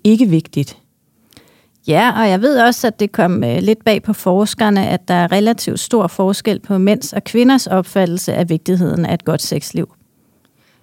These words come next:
Speaker 1: Men det gælder ikke kun for de ældre, for tendensen ses for flere aldersgrupper, men forskellene bliver tydeligere, som alderen den stiger.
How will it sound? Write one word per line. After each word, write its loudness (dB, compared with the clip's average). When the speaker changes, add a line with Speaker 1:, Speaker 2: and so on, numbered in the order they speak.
Speaker 1:
Men -2
det 2
gælder 4
ikke 0
kun 4
for -2
de 2
ældre, 0
for -2
tendensen 0
ses 0
for -6
flere 0
aldersgrupper, 0
men 2
forskellene 0
bliver 2
tydeligere, 2
som 0
alderen 2
den 4
stiger. 2